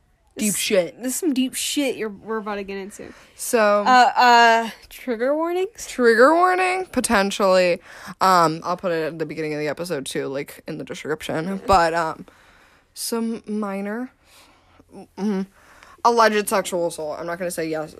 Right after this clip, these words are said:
Speaker 1: it did or didn't happen.
Speaker 2: Yes.
Speaker 1: Doo-doo.
Speaker 2: Sexual
Speaker 1: Illegal.
Speaker 2: assault and
Speaker 1: Oh.
Speaker 2: threatening.
Speaker 1: Threat.
Speaker 2: I
Speaker 1: D-,
Speaker 2: don't know.
Speaker 1: violence.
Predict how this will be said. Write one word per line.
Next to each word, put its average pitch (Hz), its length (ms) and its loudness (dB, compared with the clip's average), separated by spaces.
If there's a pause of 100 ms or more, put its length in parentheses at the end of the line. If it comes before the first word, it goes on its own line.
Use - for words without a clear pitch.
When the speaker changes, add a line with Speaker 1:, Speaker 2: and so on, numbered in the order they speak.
(120)
Speaker 1:
it 170 180 -6
did 160 180 0
or 160 60 -8
didn't 151 240 -8
happen. 190 460 -4
Speaker 2:
Yes. 208 320 -10
Speaker 1:
Doo-doo. 160 480 -6 (680)
Speaker 2:
Sexual - 240 -10
Speaker 1:
Illegal. 196 280 2
Speaker 2:
assault 240 360 -4 (180)
and 214 960 -4 (800)
Speaker 1:
Oh. 208 440 4 (100)
Speaker 2:
threatening. 175 640 -14
Speaker 1:
Threat. 190 600 -2
Speaker 2:
I 240 120 -2
Speaker 1:
D-, 247 100 0
Speaker 2:
don't 233 120 4
know. 233 60 4
Speaker 1:
violence. 190 600 2